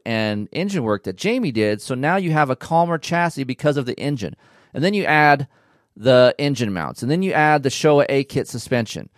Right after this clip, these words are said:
You know, these things add up to a calmer Honda, which leads you to ride this thing faster. So I thought it was a good blend of comfortability and performance.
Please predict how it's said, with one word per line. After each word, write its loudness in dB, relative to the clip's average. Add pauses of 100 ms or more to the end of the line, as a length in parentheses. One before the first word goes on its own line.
(360)
You -6
know, 2
these -2
things -4 (240)
add 2
up 4 (220)
to 0
a 0
calmer -2
Honda, 0 (380)
which -4
leads 0
you 0
to -4
ride 2
this -8
thing -6
faster. -4
So 0
I 0
thought 2
it -2
was -2
a -6
good 0
blend -2 (540)
of 0 (100)
comfortability 0
and -4
performance. -4